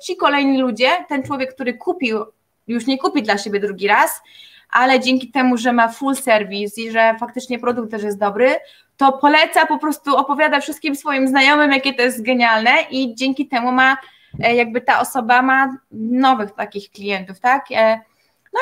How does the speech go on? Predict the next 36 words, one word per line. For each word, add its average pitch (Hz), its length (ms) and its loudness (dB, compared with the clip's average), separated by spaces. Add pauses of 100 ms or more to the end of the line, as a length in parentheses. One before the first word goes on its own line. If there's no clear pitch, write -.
i 480 100 2
też 349 160 0
oczywiście 285 500 -2
w, 220 120 -6
mm, 208 720 0
w - 60 -14
strukturach, 233 760 0
e, 208 380 -4 (600)
jakby 208 500 -2
ja 214 200 4
wychodzę 208 360 -4
z 208 40 -12
takiego 202 280 -12
założenia, 208 440 -4
że 202 100 -4
moi 226 360 0
liderzy, 208 360 0
no 214 160 -4
to, 214 100 -10
to 220 140 -8
są 214 220 0 (480)
jakby 202 260 2
głównie 226 400 2
ludzie, 220 400 4
a - 140 0
nie 214 180 0
tylko 196 280 -2
moi 185 220 -2
liderzy 208 760 -2
i, 180 440 -12
i 175 60 -6
osoby, 202 280 -8
z 202 40 -12
którymi 196 340 -12
biznes 202 340 -8
robię, 214 300 0